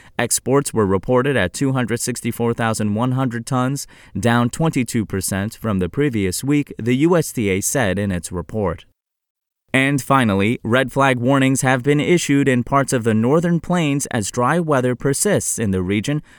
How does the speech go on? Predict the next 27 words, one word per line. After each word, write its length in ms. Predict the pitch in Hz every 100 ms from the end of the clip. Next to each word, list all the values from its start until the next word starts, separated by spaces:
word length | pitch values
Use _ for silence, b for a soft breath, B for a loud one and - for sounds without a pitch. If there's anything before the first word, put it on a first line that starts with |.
| b
according 360 | - 110 104
to 120 | 101 104
the 120 | 101
National 420 | 104 110 127 120
Weather 300 | 107 113 117
Service. 560 | - 95 82 85 - - _ _
In 220 | 131 127
western 480 | 127 160 - 156 139
North 300 | 131 139 -
Dakota 480 | 123 - 127 147 147
and 240 | 107 101 -
eastern 420 | 139 147 - 135
Montana, 600 | 120 104 104 143 143 139 b b
southeast 600 | - 117 120 120 117 -
winds 340 | 104 107 123 -
are 120 | 107 113
expected 540 | 139 - 123 117 131
to 80 | 120
be 160 | 110
sustained 720 | 110 104 98 - 165 139 123
from 240 | - 117 101
twenty 400 | - 170 - 165
to 120 | 123
twenty-five 680 | - 170 175 156 143 120 113
miles 340 | 117 113 107
an 140 | 104 113
hour, 340 | 139 120